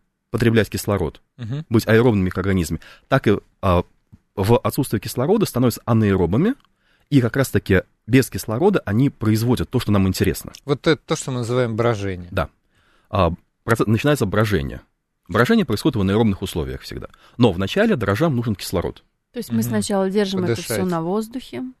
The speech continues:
Speaker 3: они,
Speaker 2: Ну, вот,
Speaker 3: значит,
Speaker 2: э,
Speaker 3: э,
Speaker 2: Александр сказал, аэрация, да,
Speaker 1: Аэра-,
Speaker 2: то есть,
Speaker 1: а,
Speaker 2: э,
Speaker 1: аэрация — различные методы. М-, можно это либо аэри-, либо кислородом, уже, а, кислородом из баллонов, либо это
Speaker 3: Мгм.
Speaker 1: аэрируется воздухом, либо открытые емкости бродильные
Speaker 3: Мгм.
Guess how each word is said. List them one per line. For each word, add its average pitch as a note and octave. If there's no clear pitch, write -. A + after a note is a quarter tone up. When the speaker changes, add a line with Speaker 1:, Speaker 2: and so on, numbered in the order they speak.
Speaker 3:
они, G3
Speaker 2:
Ну, G#3
вот, D#3
Speaker 3:
значит, F#3
Speaker 2:
э, B2+
Speaker 3:
э, A#2+
Speaker 2:
Александр B2
сказал, A2
аэрация, A#2
да, G#2+
Speaker 1:
Аэра-, C3
Speaker 2:
то F#3
есть, G#3+
Speaker 1:
а, G2+
Speaker 2:
э, G2+
Speaker 1:
аэрация — D#3
различные A#2
методы. E2+
М-, A2+
можно A#2+
это G2+
либо G2
аэри-, F#2+
либо C#3+
кислородом, G2+
уже, F#2+
а, D#2+
кислородом G2
из D#2+
баллонов, E2+
либо A2
это G2
Speaker 3:
Мгм. F#2
Speaker 1:
аэрируется F#2
воздухом, E2
либо G2+
открытые F2+
емкости F2
бродильные D2+
Speaker 3:
Мгм. F#3